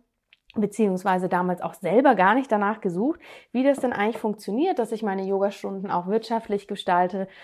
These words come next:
und dass am Ende des Monats tatsächlich auch Geld da ist. Und dazu kommt, neben dem, dass wir das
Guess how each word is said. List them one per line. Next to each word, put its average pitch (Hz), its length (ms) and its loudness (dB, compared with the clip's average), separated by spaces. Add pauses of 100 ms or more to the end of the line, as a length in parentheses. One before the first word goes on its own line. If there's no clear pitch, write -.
(160)
und 185 120 -6
dass 185 140 -4
am 202 100 -2
Ende 202 260 -2
des 202 200 -2
Monats 185 480 -2
tatsächlich 170 540 -6
auch 170 200 2 (340)
Geld 180 460 -2
da 311 260 6
ist. - 320 -4 (1160)
Und 226 1040 4 (180)
dazu 240 600 2
kommt, 185 480 0
neben 202 320 2
dem, 226 440 0
dass 190 220 -2
wir 196 100 2
das 190 340 0